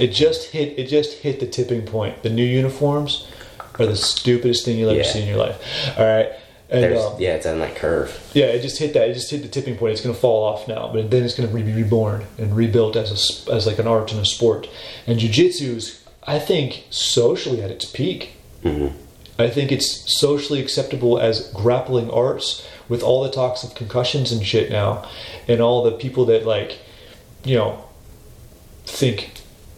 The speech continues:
Speaker 1: hitting sports where you hit people are just barbaric.
Speaker 2: The devil, yeah.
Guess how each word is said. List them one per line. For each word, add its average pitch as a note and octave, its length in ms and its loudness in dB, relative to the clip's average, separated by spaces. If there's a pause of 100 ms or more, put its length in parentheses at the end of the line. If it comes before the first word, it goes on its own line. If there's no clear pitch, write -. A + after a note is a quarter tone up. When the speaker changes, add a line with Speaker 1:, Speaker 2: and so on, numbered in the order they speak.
Speaker 1:
hitting D#3 440 0
sports - 720 -4
where A2+ 100 -8
you A#2 140 -10 (220)
hit - 260 -2
people C3+ 480 2
are F#2+ 80 -10
just - 460 -8
barbaric. A#2+ 480 -6
Speaker 2:
The - 200 -2
devil, C#2+ 380 2
yeah. D2+ 240 2